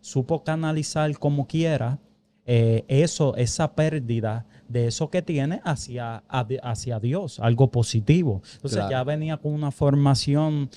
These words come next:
Speaker 1: de sus tíos, se pone a estudiar para ser ministro y ya a la corta edad de veintiún años ya tiene un encuentro con el Señor.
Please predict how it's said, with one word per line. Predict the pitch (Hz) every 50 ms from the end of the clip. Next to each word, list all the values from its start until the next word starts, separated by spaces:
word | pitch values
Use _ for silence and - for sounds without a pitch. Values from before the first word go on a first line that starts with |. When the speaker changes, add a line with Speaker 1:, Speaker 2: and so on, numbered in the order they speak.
| - - -
Speaker 1:
de | 135 131 143
sus | 139 - 160 143 _ -
tíos, | - 185 208 190 170 156 151 151 - - _ -
se | - - 135 120
pone | - 120 120 123
a | 123
estudiar | - - 143 135 131 135 135 135 131 131 131
para | - 139 139 156
ser | 151 165 165
ministro | 165 170 185 202 196 175 156 - - 196 220 277 - - - - -
y | - 135 131 113
ya | 123 120 117 123 127 131 139
a | 139
la | 139 135 -
corta | - 135 135 123 - 147 135 135 131
edad | 127 127 127 127
de | 123 123 131 131 127 127 123 123 123 120 117 113
veintiún | 127 131 139 - 185 175 185 185
años | 160 147 139 131 120
ya | 127 123 120
tiene | - 135 139 135
un | 135 131
encuentro | 127 123 113 - 123 131 139 131 - 120
con | 120 113 110
el | 107
Señor. | 98 - 107 104 98 92